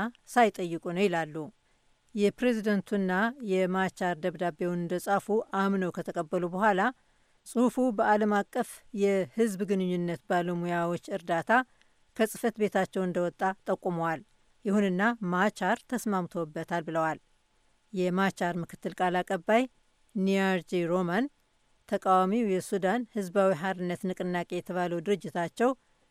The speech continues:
ከማንኛቸውም አይነት የፍርድ ሂደት ጋር ይተባበራል ብለዋል። «ማንኛቸውም የድርጅታችን አባላት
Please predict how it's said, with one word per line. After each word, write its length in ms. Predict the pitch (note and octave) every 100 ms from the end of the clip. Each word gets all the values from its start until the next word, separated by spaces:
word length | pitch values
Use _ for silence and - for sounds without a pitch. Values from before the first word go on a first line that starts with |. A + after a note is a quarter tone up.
| _ _ -
ከማንኛቸውም 1160 | G#3+ G#3 G3 G#3+ B3 A#3+ G#3 F#3+ - F#3+ F3+
አይነት 400 | F3+ F3+ F3+ A#3+ -
የፍርድ 360 | F#3+ F3+ F3+ D#3+
ሂደት 340 | E3 F3 E3+ -
ጋር 280 | F3 E3+ A3+ _ -
ይተባበራል 800 | A#3+ G#3+ F#3 E3 E3+ E3 G3 G3
ብለዋል። 380 | F3 E3+ D#3+ D3+ _ _ _ _ _ -
«ማንኛቸውም 880 | G3+ G3+ G3+ G#3 F3+ F3 - F3+ A#3 C#4 -
የድርጅታችን 920 | G3+ F3+ F#3+ D#3 F#3 - F3 - F3+
አባላት 400 | F#3 F#3 G3+ B3+